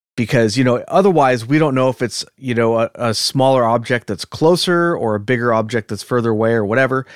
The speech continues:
But if we have different vantage points, they can triangulate that. There's a write-up on that website. They, they write up how they, um, determine that and their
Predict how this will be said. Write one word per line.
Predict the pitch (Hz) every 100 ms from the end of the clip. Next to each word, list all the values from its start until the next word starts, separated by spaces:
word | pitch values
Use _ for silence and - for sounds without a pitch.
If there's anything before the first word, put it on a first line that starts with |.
| - - _
But | 131 120
if | 113
we | 139
have | 147 147 123 123 127
different | 139 139 113
vantage | 117 120 107
points, | - 113 110
they | -
can | 107 98
triangulate | 113 104 107 107 104 101
that. | 104 104 - - - - _ _
There's | 147 185 196
a | 170
write-up | 131 117 123 139 139
on | 120
that | 117 101
website. | 113 123 143 127 131 _
They, | 117 110 104 - -
they | 110 110
write | 117 117
up | 113
how | 120 117
they, | 107 101 - _
um, | 117 107 101 101 104 _
determine | 113 - 131 156
that | 151 165 -
and | 117 104
their | 101 98